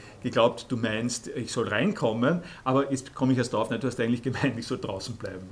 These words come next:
Äh, so, äh, so etwas Ähnliches. Das ist die Form von sich orientieren in Kommunikationszusammenhängen,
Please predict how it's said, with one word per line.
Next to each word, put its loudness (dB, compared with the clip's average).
Äh, 0
so, 2
äh, -2
so 0
etwas -2
Ähnliches. 0
Das 8
ist 2
die 4
Form 6
von 6
sich 4
orientieren 8
in 6
Kommunikationszusammenhängen, 4